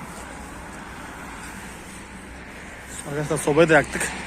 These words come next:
Görüyor musunuz? Soğuk hava. Hindileri saldım. Hindi demişim. Ya yok, kal-, karıştırıyorum bunu şeyleri. Hintleri.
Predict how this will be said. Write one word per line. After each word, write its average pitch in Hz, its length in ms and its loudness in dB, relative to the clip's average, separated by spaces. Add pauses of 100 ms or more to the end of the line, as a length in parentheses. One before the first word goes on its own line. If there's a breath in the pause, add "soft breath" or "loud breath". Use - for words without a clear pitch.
(680)
Görüyor 147 180 4
musunuz? 151 260 -2 (320)
Soğuk 151 220 8
hava. 135 160 6 (3000)
Hindileri 185 340 8
saldım. 208 380 10 (320)
Hindi 196 200 8
demişim. 165 300 6
Ya 175 140 8
yok, 202 240 6
kal-, 190 120 2
karıştırıyorum 180 500 2
bunu 139 100 -6
şeyleri. 139 320 -4
Hintleri. 165 340 2